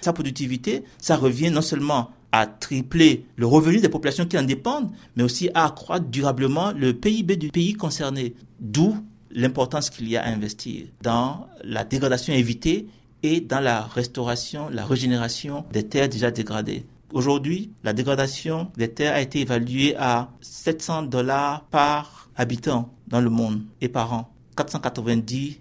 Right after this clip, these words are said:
milliards de dollars. Ça, c'est sur le coût direct. Quand on regarde le coût indirect, c'est beaucoup plus élevé. Mais quand on regarde maintenant le bénéfice qu'il y a à investir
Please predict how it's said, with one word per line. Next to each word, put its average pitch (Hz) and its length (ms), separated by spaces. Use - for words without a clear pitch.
milliards 127 400
de 127 80
dollars. 110 540
Ça, 165 120
c'est 135 320
sur - 280
le 120 80
coût 208 180
direct. 143 540
Quand - 160
on 196 80
regarde 151 320
le 131 40
coût 131 180
indirect, 139 300
c'est 135 120
beaucoup 127 320
plus 170 200
élevé. 117 420
Mais 101 100
quand 139 220
on 139 40
regarde 156 400
maintenant 170 640
le 123 140
bénéfice 180 500
qu'il 175 160
y 175 60
a 165 80
à 160 100
investir 147 600